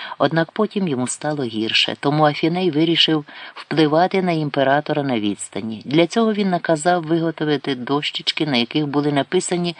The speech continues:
різнокольорові висловлювання, котрі заспокоювали, тамували біль,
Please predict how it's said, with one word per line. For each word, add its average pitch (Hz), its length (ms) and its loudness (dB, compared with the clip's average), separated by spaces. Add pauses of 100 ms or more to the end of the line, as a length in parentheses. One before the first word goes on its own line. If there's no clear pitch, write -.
(160)
різнокольорові 147 960 2 (200)
висловлювання, 110 920 2
котрі 131 320 -2
заспокоювали, 165 1000 0
тамували 110 560 2
біль, 143 300 -2